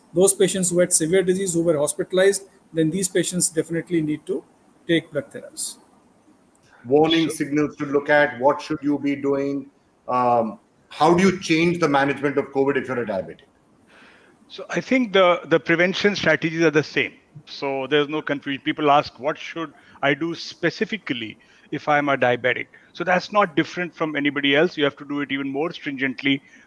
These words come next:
Speaker 3: but nothing else. And before we go ahead, again, I think it's important, uh, the number of calls that Praveen gets about, uh, getting vaccination. The same thing here.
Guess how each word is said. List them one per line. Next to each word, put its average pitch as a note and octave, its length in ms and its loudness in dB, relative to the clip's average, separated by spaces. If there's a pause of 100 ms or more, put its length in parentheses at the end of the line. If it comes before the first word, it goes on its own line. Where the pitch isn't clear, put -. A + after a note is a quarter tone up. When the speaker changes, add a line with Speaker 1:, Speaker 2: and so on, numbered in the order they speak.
(100)
Speaker 3:
but C3 200 0 (120)
nothing C3 400 -2
else. G#2+ 320 -4 (880)
And D3 200 0
before G3+ 300 4
we G3+ 140 -2
go E3 160 2
ahead, F3 160 4
again, E3 260 2
I D#3 120 4
think E3 200 -4
it's D#3 160 -4
important, D#3 600 -6 (200)
uh, D3 40 -8
the C#3 120 -2
number D3 300 0
of C#3+ 140 -6
calls D3 360 4
that C3+ 180 0
Praveen C3 300 -4
gets C3+ 300 0
about, B2+ 300 -4 (400)
uh, B2 340 4
getting C3 320 0
vaccination. G3+ 720 2 (300)
The C#3 100 -8
same F#3+ 280 0
thing F3 200 -6
here. D#3+ 320 2